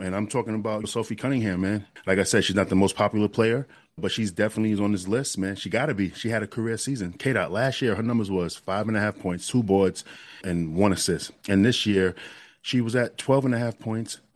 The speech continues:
four and a half rebounds, and one and a half assists. That's im-, that's improvement in her game and stuff. And also playing the four, the small ball lineup. She's a guard, and she's playing power forward,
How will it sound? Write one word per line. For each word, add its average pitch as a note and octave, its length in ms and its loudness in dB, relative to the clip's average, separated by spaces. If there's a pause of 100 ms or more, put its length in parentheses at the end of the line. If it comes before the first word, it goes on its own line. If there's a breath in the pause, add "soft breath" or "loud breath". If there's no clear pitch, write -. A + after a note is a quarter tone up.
(200)
four C#3+ 240 2
and C3 60 2
a A#2+ 40 2
half A#2 220 2
rebounds, G#2+ 440 -2
and G#2 220 -2
one B2+ 160 -2
and A2 100 -4
a F#2+ 40 -4
half F#2+ 200 -8
assists. - 300 -6
That's C#3 320 2
im-, C3 240 4
that's A2+ 320 -2 (180)
improvement A2 760 2 (120)
in G#2 140 -2
her A2 140 0
game C#3 240 -4
and G#2 120 -4
stuff. - 280 -10
And C#3+ 180 2
also A2 480 2 (920 soft breath)
playing B2 420 2
the G2 80 -2
four, F#2 500 -2 (340)
the E2+ 80 -8
small A2 300 0
ball G#2 200 -2
lineup. F#2+ 260 -4
She's A#2 200 -2
a F#2 80 0
guard, G2 440 -2
and E2 100 -8
she's - 180 -8
playing G2 380 0
power G#2 440 2
forward, F#2 420 0